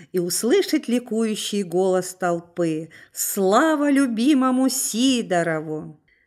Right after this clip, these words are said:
«Эх, Сидоров, Сидоров!», прервал мои мысли инопланетянин. «Я-то думал, что ты стремишься победить в открытой, честной борьбе.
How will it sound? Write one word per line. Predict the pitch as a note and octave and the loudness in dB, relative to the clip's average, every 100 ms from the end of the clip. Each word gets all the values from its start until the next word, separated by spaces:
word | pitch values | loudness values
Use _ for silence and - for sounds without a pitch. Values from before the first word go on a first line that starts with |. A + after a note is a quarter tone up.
| - | -2
«Эх, | C4 C4 G3 - - - - _ _ - | 2 4 2 -4 -16 -20 -20 _ _ -14
Сидоров, | - F4 C4+ A#3 A3+ | -2 0 2 2 2
Сидоров!», | A3+ - G#3 F3 E3 D#3+ E3 D#3+ _ - | -2 -6 -4 -2 -2 -2 -6 -14 _ -8
прервал | G3 G3 G3 F#3 F#3 | -2 -2 0 0 0
мои | F3+ F3+ | 0 -2
мысли | F3+ F3+ F3 F3+ D#3+ | -2 -2 -4 -10 -10
инопланетянин. | F#3 F3+ F3 E3+ E3+ E3+ E3 E3 D#3 D3+ D#3 E3+ _ - - - _ _ | -6 -6 -4 -4 -2 -2 -4 -4 -2 -4 -8 -12 _ -20 -20 -20 _ _
«Я-то | - F#3+ C#4 D4 C#4 | -4 2 2 4 0
думал, | A#3+ C#4+ C4+ C4 | 2 2 4 2
что | C4 - B3 | -2 -4 -2
ты | B3+ B3+ | 0 -2
стремишься | - A#3 A#3 A#3 - A3 | -2 -2 0 -2 -4 -4
победить | A3 G3 G#3 F#3 A3 G#3+ | -4 -4 -6 -6 -8 -4
в | F#3+ | -4
открытой, | F#3 - F3+ A3+ A#3 - D#3 - - - _ | -4 -4 -2 -2 -2 -4 -8 -10 -20 -20 _
честной | - G#3 B3+ C4+ - G#3 | -8 0 2 0 -2 -4
борьбе. | F3 F#3 F3+ E3+ D#3+ D#3+ | 0 0 0 -2 -4 -4